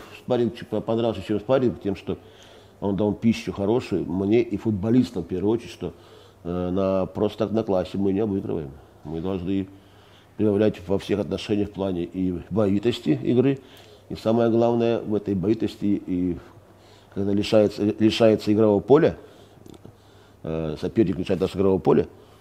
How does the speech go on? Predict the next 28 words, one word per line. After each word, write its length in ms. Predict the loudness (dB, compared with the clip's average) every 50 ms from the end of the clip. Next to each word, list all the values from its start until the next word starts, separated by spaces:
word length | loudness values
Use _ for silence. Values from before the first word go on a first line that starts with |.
| -20 -16 -10
мы 380 | -4 -2 0 2 2 2 2 0
должны 440 | 0 0 0 0 0 0 2 2 2
уметь 440 | 2 2 2 2 2 0 -2 -4 -8
в 80 | -8
этой 160 | -8 -8 -8 -10
ситуации 480 | -10 -6 -2 0 0 0 0 -2 -4
разбираться 600 | -4 -4 -4 -4 -2 -2 0 0 -2 -2 -4 -6
и 20 | -6
проявлять 300 | -4 -4 -6 -6 -6 -4
креативный 500 | -6 -6 -6 -4 -4 -2 0 0 0 0
интеллект 360 | 0 0 0 -2 -2 -4 -8 -16 -20 -20 -20 -20 -20 _ -20 -20 -20 -20 -20 -20 -20 -8
футбольный. 580 | -6 -4 -2 0 0 0 0 0 -4 -8 -10 -12
Вот 120 | -14 -16 -10
сегодня 380 | -6 -2 2 2 4 4 2
этого 280 | 2 0 0 0 0 0
не 100 | 0 0
хватило. 520 | 0 -2 -2 -2 -2 -4 -6 -6 -10 -14 -12 -8
Я 280 | -8 -6 -6 -6 -8 -10 -14
футболистам 420 | -12 -10 -8 -6 -6 -4 -4 -2 0
собрал, 440 | 0 0 2 4 4 4 2 0 -6 -14 -20 -20 -20 -20 -20 -20 -20 -20 -20 -18 -8 -8
после 260 | -8 -6 -4 -4 -4
матча 200 | -4 -4 -4 -4
сказал, 340 | -4 -2 0 0 0 -2 -4
что 280 | -6 -8 -8 -8 -8 -10 -4
вы 140 | -4 -2 0
прочувствовали 560 | 2 0 0 0 -2 -4 -2 2 2 4 4
сейчас 380 | 2 -2 -2 0 0 0 0 -2
напряжение, 640 | -4 -4 -2 -2 -2 0 0 0 2 0 -2 -2